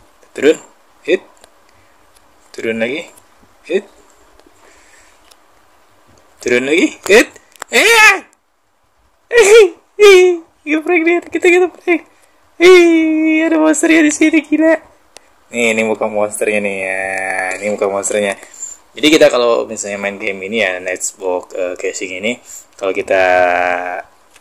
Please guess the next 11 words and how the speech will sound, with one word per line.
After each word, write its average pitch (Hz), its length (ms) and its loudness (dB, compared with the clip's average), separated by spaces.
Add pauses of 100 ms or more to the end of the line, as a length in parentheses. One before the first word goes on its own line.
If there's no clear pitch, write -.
(300)
mungkin, 95 400 -6
eh, 92 400 -4
naik 95 240 -4
di 95 160 -4
atas - 400 -4
apa - 160 -16
ini, 110 160 -20
karton 101 400 -16
ya, 90 160 -16
kardus-kardus 92 760 -14
lah 92 100 -10